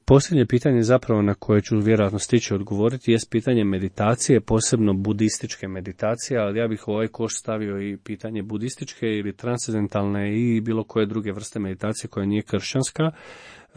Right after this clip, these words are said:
kršćaninu je neprihvatljiva. Iz vrlo jednostavnog rada, ja tu ne bih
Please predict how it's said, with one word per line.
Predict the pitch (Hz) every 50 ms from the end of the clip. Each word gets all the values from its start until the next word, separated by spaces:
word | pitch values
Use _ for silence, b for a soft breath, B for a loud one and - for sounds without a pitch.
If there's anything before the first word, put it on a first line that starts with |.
| 113 107 107 104 -
kršćaninu | - - 117 - - - 135 120 113 107 110
je | 107 107 104 101
neprihvatljiva. | 104 107 104 - - 104 - - - 95 92 - - 95 87 85 85 - _ _ _ _ _ _ _ -
Iz | - 135 113 117
vrlo | 123 151 143 123
jednostavnog | 110 113 120 117 110 - - - 98 95 95 98
rada, | 101 101 110 113 113
ja | 110
tu | - - 110
ne | 101 98
bih | 98 101 -